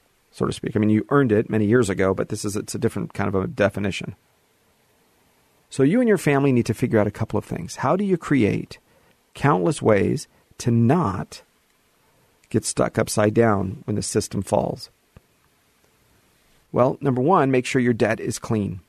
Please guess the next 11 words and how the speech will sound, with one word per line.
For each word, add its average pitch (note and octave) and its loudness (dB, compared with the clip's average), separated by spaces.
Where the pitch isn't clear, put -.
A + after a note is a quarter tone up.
Make A#2 0
sure B2 0
you A2+ 4
get, A2 0
get A2+ 2
out A#2+ 2
of A#2+ 0
debt A#2 2
if - -10
you A2 -4
can. C3 0